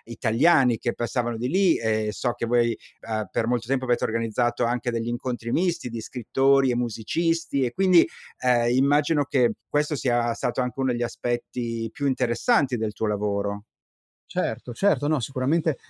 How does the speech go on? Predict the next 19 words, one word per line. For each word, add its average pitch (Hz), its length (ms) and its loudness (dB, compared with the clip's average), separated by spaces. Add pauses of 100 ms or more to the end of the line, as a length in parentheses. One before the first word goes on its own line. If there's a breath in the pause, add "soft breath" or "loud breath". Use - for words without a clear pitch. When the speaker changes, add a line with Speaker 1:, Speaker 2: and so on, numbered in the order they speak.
(120)
Speaker 2:
ho, - 360 -4
ho 147 60 0
potuto 156 460 -4
per 135 160 -4
fortuna, 147 640 -4
eh, 139 240 -8
unire 156 380 0
il 135 80 0
mio 139 140 0
lavoro 147 340 0
alla 139 80 -2
mia 123 160 -2
passione, 113 480 -4
che - 100 -8
era 117 100 -6
sia 127 160 -6
quella 123 180 -6
appunto 120 380 -8
del, 110 280 -6